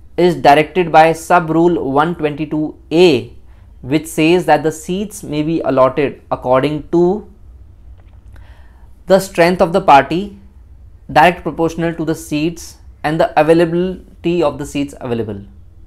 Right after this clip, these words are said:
in the house।" अच्छा दोस्तों, अब ये सीट कैसे डिटरमाइन होती है, इसका एक छोटा सा फॉर्मूला है। फॉर्मूला क्या है? वो ये कहता है,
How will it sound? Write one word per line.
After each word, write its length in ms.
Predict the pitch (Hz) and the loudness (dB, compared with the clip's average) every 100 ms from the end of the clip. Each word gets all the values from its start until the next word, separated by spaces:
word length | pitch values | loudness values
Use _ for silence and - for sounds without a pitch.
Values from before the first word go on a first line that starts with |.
| - - 131 | -20 -16 -10
in 100 | 131 | -8
the 120 | 120 | -6
house।" 320 | 98 98 - | -8 -10 -14
अच्छा 240 | 170 - | -16 -8
दोस्तों, 520 | 208 190 196 - 160 185 | -6 -4 -6 -4 0 0
अब 60 | |
ये 260 | 196 220 226 | -2 -4 -6
सीट 440 | 226 - 202 214 | -8 -8 -8 -4
कैसे 240 | - 190 196 | -4 -4 -2
डिटरमाइन 520 | 185 180 175 180 175 | -2 -4 -6 -4 -4
होती 280 | 165 180 185 | -6 -6 -8
है, 60 | |
इसका 280 | 156 175 190 | -8 -10 -8
एक 180 | 190 190 | -10 -12
छोटा 540 | - 175 180 196 196 190 | -10 -6 -4 -2 -2 -4
सा 240 | - 190 | -6 -8
फॉर्मूला 520 | 180 135 139 143 151 | -6 -6 -4 0 2
है। 240 | 123 98 95 - - - - - - - | 0 -4 -12 -20 -20 -20 -20 -20 -20 -20
फॉर्मूला 420 | - 147 139 165 | 0 2 2 2
क्या 180 | 175 156 | 0 0
है? 220 | 139 131 - - - - - - - | -2 -4 -12 -20 -20 -20 -20 -20 -10
वो 100 | 190 | -4
ये 80 | 226 | -2
कहता 280 | 208 185 196 | 0 0 2
है, 340 | 208 - - | 2 0 -14